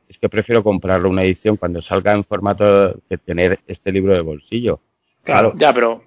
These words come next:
Speaker 3: pero también lo comentamos en su momento con Legión de Superhéroes o, o lo que sacaron también, o con,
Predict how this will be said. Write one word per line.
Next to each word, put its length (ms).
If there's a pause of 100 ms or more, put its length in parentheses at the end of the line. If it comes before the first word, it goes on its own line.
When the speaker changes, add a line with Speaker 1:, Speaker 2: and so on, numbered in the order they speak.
(140)
Speaker 3:
pero 140
también 220
lo 120
comentamos 360
en 60
su 100
momento 280
con 120
Legión 240
de 40
Superhéroes 640
o, 380
o 40
lo 120
que 80
sacaron 360
también, 300
o 60
con, 420